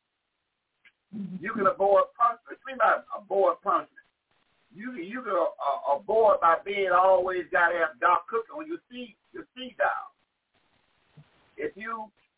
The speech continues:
Speaker 2: uh, if you understand these things, you can avoid a lot of punishment. You won't have to have dark cook on your seed dial. "Well, dark cook, what's wrong with you now?" "Well, my stomach." But see,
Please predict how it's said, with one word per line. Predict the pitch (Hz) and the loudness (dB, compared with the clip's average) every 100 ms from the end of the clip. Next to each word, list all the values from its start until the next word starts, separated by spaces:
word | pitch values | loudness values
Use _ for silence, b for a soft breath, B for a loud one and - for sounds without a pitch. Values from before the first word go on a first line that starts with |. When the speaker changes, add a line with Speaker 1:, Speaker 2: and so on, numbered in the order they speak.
| _ | _
Speaker 2:
uh, | 214 - _ _ _ | -8 -8 _ _ _
if | 277 - | -14 -12
you | 247 | -2
understand | 294 247 - 254 262 247 | -2 -2 -4 2 2 2
these | 208 - | -6 -6
things, | 175 170 165 156 - _ _ _ _ _ _ _ | -4 -2 -4 -8 -16 _ _ _ _ _ _ _
you | 254 | -10
can | 277 | -10
avoid | 208 196 190 | -6 0 2
a | |
lot | 180 190 | 4 4
of | 190 | 4
punishment. | - 269 285 - - | 0 -6 -8 -12 -20
You | 202 302 | -12 -2
won't | 262 | -2
have | 233 | 0
to | 190 220 | -2 0
have | 240 - | 0 2
dark | 190 - - | 2 2 0
cook | 208 - | -8 -8
on | - 320 | -10 -8
your | 330 302 - | -8 -8 -10
seed | 359 330 294 - | -4 -4 -6 -4
dial. | - 622 640 640 _ _ _ _ _ _ _ - | -2 -2 -6 -14 _ _ _ _ _ _ _ -12
"Well, | - | -4
dark | 165 175 - | 2 2 2
cook, | 190 165 | -4 -4
what's | 170 | -6
wrong | 170 180 170 | -4 -4 -6
with | |
you | 165 | -4
now?" | 170 165 - _ _ _ _ _ | -2 -2 -4 _ _ _ _ _
"Well, | - 151 143 | -4 2 2
my | - 151 - | 2 0 -2
stomach." | - 359 - - _ _ _ _ _ _ _ _ _ _ - | 2 2 2 -4 _ _ _ _ _ _ _ _ _ _ -8
But | 165 | -6
see, | 247 226 202 | -8 -12 -14